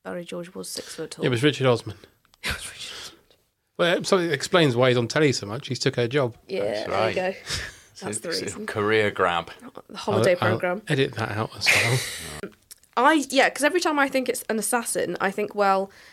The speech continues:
Speaker 1: th-, the gun experts have said an assassin wouldn't have a gun like that because unless he was a terrible
Speaker 3: It's,
Speaker 1: assassin.
Speaker 3: it's why it sounds to me like a wannabe. Someone
Speaker 2: Mm.
Speaker 3: who's
Speaker 1: Yes.
Speaker 3: playing at assassin,
Speaker 2: Yeah.
Speaker 3: but is actually a deluded idiot who sits in their own poo at home.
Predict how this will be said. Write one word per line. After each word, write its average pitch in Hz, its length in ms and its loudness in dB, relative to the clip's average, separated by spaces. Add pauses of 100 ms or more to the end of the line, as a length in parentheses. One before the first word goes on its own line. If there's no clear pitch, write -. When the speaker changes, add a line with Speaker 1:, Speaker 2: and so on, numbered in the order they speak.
(360)
Speaker 1:
th-, - 120 -10 (100)
the 226 140 -4
gun 262 240 4
experts - 400 -2
have 202 100 -10
said 175 380 4
an 196 100 -2
assassin 190 480 -4
wouldn't 180 300 -6
have 180 140 -8
a 180 40 -6
gun 180 160 -2
like 170 140 -6
that 165 220 -8
because 175 340 -14
unless 175 220 -4
he 180 100 -6
was 180 120 -8
a 175 60 -8 (220)
terrible 185 540 -2
Speaker 3:
It's, 113 180 -2
Speaker 1:
assassin. - 440 -4
Speaker 3:
it's 107 180 -4
why 120 240 4
it 113 100 -2
sounds 123 460 0
to 95 80 -8
me 92 120 -2
like 90 200 0
a 92 60 -4
wannabe. 87 580 0 (300)
Someone 123 340 4
Speaker 2:
Mm. 185 100 4
Speaker 3:
who's 180 140 0
Speaker 1:
Yes. - 80 -6 (100)
Speaker 3:
playing 135 380 4
at - 160 -6
assassin, - 500 0
Speaker 2:
Yeah. 113 160 4 (400)
Speaker 3:
but 104 320 2
is 101 160 0
actually 98 400 -2
a 90 60 -4
deluded 87 600 -4
idiot 87 460 -4
who 85 320 -8
sits - 340 -6
in 87 100 -8
their 82 140 -6
own 80 140 -4
poo 80 280 -8
at - 100 -8
home. 71 240 -8